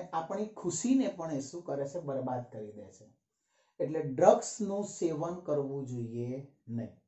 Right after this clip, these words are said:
બરાબર? કારણ કે શરૂઆતમાં સારું લાગશે, મેં કીધું ને, શરૂઆતમાં જ્યારે લેવાની શરૂઆત થાય ત્યારે શરૂઆતમાં સારું લાગે, બરાબર? આપણને મજા આવે, સ-, ટેન્શન મુક્ત હોઈએ એવું લાગે, પણ પછી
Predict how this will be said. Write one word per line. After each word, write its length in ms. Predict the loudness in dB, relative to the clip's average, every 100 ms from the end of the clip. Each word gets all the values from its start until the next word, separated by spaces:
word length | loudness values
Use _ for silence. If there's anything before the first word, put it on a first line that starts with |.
| _ _ _ _ _ _ _
બરાબર? 240 | -4 -2
કારણ 220 | 0 0 2
કે 140 | 0 -2 -6 _ -14
શરૂઆતમાં 880 | 6 10 10 10 8 8 2 0 -2
સારું 440 | 2 2 4 4
લાગશે, 300 | 4 4 0
મેં 140 | -4
કીધું 300 | 0 -2 -2
ને, 140 | -6 -6
શરૂઆતમાં 640 | -2 0 2 2 0 -4
જ્યારે 240 | 0 0 0 -2
લેવાની 440 | 0 2 2 0
શરૂઆત 540 | 0 0 2 0 -2
થાય 220 | -4 -2 -4 -6 -20 -20 _
ત્યારે 120 | -6
શરૂઆતમાં 760 | -4 -2 0 2 2 2 -2 -2
સારું 460 | 0 0 2 4
લાગે, 320 | 4 2 2 -2 -4 -16 _ -2
બરાબર? 340 | 2 4 2 0 -6 _
આપણને 320 | -4 2 4
મજા 360 | 6 6 8 8
આવે, 260 | 6 4 0 -4 _ _ _ -18
સ-, 340 | -12 -6 -6
ટેન્શન 560 | 2 4 4 2 0 2
મુક્ત 400 | 2 -2 -2 0
હોઈએ 480 | 2 2 2 2 0 0
એવું 240 | 0 2
લાગે, 280 | 2 2 -2
પણ 200 | -2 -2
પછી 320 | -2 -4